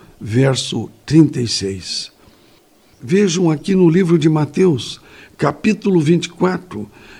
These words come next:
versos trinta e oito, trinta e nove e quarenta e quatro. Mais um aviso.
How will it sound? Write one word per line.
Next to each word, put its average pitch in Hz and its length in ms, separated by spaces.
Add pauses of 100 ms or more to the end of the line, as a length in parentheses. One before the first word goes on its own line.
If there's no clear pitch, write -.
versos 127 880 (100)
trinta 208 300
e 160 100
oito, 180 420
trinta 202 480
e 147 120
nove 156 560
e 160 100
quarenta 135 500
e 117 60
quatro. 107 540 (640)
Mais 156 480
um 165 140
aviso. 120 600